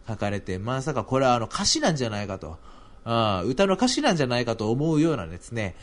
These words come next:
えー、内容だったんですけれども、ありがたいですね。えーと、Qさんは結構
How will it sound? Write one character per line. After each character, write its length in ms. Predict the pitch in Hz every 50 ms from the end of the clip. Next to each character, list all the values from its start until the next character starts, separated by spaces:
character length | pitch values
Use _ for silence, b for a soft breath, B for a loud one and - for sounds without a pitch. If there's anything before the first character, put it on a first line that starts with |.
| B B B B - -
え 720 | 101 104 104 104 101 101 98 98 95 95 95 98 95 95 98
ー、 40 | 101
内 180 | 101 107 104
容 100 | 101 101
だ 100 | 98 104
っ 20 | 90
た 120 | - 87
ん 60 | 80
で 80 | 78 78
す 100 | - -
け 80 | -
れ 60 | 85 82
ど 120 | 80 82
も、 260 | 90 90 85 76 76 - - - - - - - - - - - - - - - - -
あ 80 | -
り 80 | 143 143
が 120 | 143 143
た 100 | - 131
い 20 | 113
で 60 | 101
す 120 | - -
ね。 220 | 151 160 165 160 B B B B B B -
え 220 | 131 135 139 139
ー 40 | 139
と、 140 | 131 - 143
Q 200 | 123 - 214 196
さ 160 | 185 190 160
ん 80 | 143 127
は 220 | 120 113 110 110
結 240 | - - - 220 220
構 220 | - 143 123 117